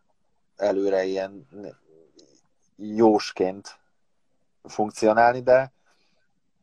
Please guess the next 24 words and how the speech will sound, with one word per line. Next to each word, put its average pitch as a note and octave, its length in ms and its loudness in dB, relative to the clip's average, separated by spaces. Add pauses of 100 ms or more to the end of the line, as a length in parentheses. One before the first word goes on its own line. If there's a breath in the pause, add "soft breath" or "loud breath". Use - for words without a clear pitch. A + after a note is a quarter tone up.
(340)
de G#2+ 180 -4
hogy A2 240 -6
egyébként A2+ 640 -12 (1000)
nem E2 220 -14
tudom. F2+ 380 -10 (680 soft breath)
Az C#3+ 240 2
biztos, D#3 400 -6
hogy, A2+ 320 -6
hogy A2 180 -10
a G#2+ 40 -6
zenekar B2 680 -4
fő, A#2 340 -10 (100)
fő A2+ 480 -10
irányvonala G#2 640 -6
az G2+ 120 -8
mindig G#2 280 -20
a E2 40 -20
magyar D#2 480 -18
szöveg D#2 380 -14
lesz. - 420 -14 (680)
És - 180 -16
magyarul F2+ 380 -6
fogunk C#2+ 360 -16
énekelni. C#2+ 640 -14